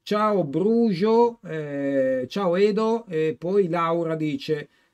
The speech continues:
eh, sta parlando con Anto, va bene, "Ciao Mario, buonasera, un saluto a tutti i partecipanti." Alex, "Su Gmail, quando archivi un messaggio dove finisce?" E chi è che lo sa?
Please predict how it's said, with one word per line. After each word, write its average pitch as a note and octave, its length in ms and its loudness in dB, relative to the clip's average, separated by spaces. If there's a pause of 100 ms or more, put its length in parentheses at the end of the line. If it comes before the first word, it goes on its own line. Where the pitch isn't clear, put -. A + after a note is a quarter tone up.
eh, C#3 320 0
sta C3+ 140 -10
parlando C3+ 320 -6
con E3 180 -6
Anto, G3+ 380 -4
va D3+ 100 -4
bene, A3 320 2
"Ciao F3+ 200 0
Mario, A#3 420 2
buonasera, G3+ 580 -2
un F#3+ 160 -2
saluto F3+ 380 -2
a D#3 40 -4
tutti F#3 220 -6
i C3 40 -8
partecipanti." A3 1000 -2
Alex, B2+ 520 -4 (360)
"Su A#3+ 140 0
Gmail, E3+ 720 2
quando A3+ 320 0
archivi G#3+ 600 0
un G#3 140 0
messaggio F#3 540 -2
dove A3 260 4
finisce?" E3+ 640 -6
E C#3 140 -14
chi - 160 -14
è C#3 80 -6
che C3 140 -8
lo A#2 100 -4
sa? A#2 300 -12